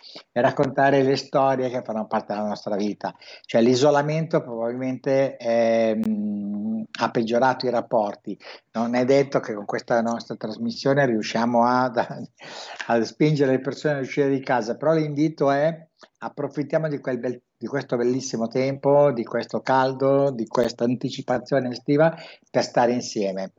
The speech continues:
Allora, e chi c'è di meglio di un'altra artista che si chiama Donatella Rettore, nota a tutti come Rettore, eh, ad accompagnarci in questa puntata,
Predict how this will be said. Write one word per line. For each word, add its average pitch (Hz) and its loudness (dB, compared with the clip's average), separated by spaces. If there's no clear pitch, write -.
Allora, 127 4
e 175 -2
chi 170 -6
c'è 160 2
di 123 -4
meglio 120 -4
di 117 -4
un'altra 131 -2
artista 123 -2
che 151 2
si 131 -2
chiama 139 0
Donatella 131 0
Rettore, 123 -2
nota 131 2
a 117 2
tutti 131 -4
come 120 0
Rettore, 127 4
eh, - -18
ad 123 2
accompagnarci 131 -4
in 117 -8
questa 127 0
puntata, 127 0